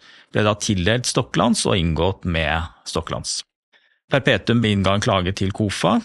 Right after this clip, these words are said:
og, eh, kofa konkluderte med at konkurransen var avlyst uten saklig grunn.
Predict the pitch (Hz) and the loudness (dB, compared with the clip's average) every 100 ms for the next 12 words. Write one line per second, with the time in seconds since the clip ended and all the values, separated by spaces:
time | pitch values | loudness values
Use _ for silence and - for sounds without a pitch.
0 | - _ _ - 247 113 117 117 117 117 | -6 _ _ -16 -6 0 2 2 0 2
1 | 117 117 117 117 110 113 107 - 104 117 | 2 2 2 0 0 -2 -2 -2 -2 -2
2 | 101 107 95 - 104 101 120 101 101 90 | -2 0 0 0 -4 -2 -4 -2 0 0
3 | - 110 110 107 95 92 95 80 82 76 | -2 -2 0 0 2 2 0 0 0 0
4 | 85 95 - 87 - - 82 82 82 76 | -2 -2 -4 -6 -6 -6 -4 -2 -4 -6
5 | 85 98 85 - 90 90 85 151 226 | -4 -4 -4 -2 0 0 2 2 0